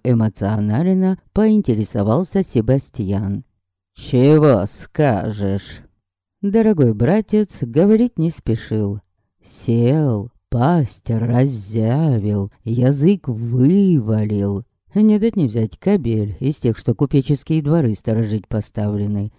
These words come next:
и выражение на морде точь-в-точь ленивое, а вместе с тем насторожённое. «Ничего не скажешь».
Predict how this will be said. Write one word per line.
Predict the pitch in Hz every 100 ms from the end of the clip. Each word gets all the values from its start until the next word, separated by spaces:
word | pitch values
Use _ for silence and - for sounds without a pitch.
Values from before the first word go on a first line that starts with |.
| _
и | 214
выражение | 214 214 190 127 120
на | 123 147
морде | 117 107 113 117
точь-в-точь | - 190 - - - 117 104 - - - -
ленивое, | 117 117 117 113 127 190 139 107 104 107 98 _ -
а | 143 185
вместе | 196 202 -
с | 208
тем | - 196 196
насторожённое. | 196 - 196 202 139 110 104 107 104 104 107 113 - _ _ _ _ -
«Ничего | 117 127 151 175 - 170 147 120
не | 117 113
скажешь». | - - 113 113 110 107 - -